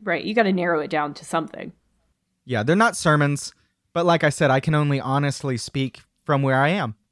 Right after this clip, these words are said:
Speaker 2: If you do want my sermons, they're on rev jeremy hall dot com.
Speaker 1: Right. I was gonna say I saw a lot of other projects that you were doing on there and some web series and stuff like that. So, um, there, there is a lot of content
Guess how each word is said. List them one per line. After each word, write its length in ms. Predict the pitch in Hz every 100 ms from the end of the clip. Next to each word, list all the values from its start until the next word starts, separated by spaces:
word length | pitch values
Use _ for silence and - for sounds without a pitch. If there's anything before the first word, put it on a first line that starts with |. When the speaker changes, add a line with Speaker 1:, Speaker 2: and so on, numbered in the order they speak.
| _ _ _ _ _ _ _ _ _ _ _
Speaker 2:
If 140 | 202
you 120 | 202 175
do 180 | 202
want 180 | 262 180
my 120 | 147 139
sermons, 560 | - 135 127 131 - -
they're 140 | 139
on 140 | 131
rev 220 | 127 123 120
jeremy 280 | 127 120
hall 160 | 113 107
dot 200 | 101 98
com. 120 | 214
Speaker 1:
Right. 260 | 220 202 196
I 100 | 196
was 120 | 208
gonna 220 | 202 202
say 240 | 190 202 185
I 100 | 180
saw 260 | 185 185 175
a 20 |
lot 200 | 165 160
of 80 | 156
other 200 | 165 156
projects 480 | 160 156 156 151
that 80 | 165
you 120 | 156
were 100 | 160
doing 260 | 156 151 147
on 160 | 147 147
there 260 | 147 147
and 160 | 147 147
some 180 | - 160
web 220 | 156 151
series 640 | - 151 147 147 143 151
and 140 | 151 151
stuff 220 | - 147
like 180 | 147 143
that. 300 | 147 143 -
So, 340 | - 151 139 143 - _ _ -
um, 440 | 160 143 139 170 - -
there, 160 | 170 -
there 160 | 175
is 140 | 185 185
a 60 |
lot 320 | 170 156 160
of 140 | 156 151
content 600 | - 160 165 143 139 -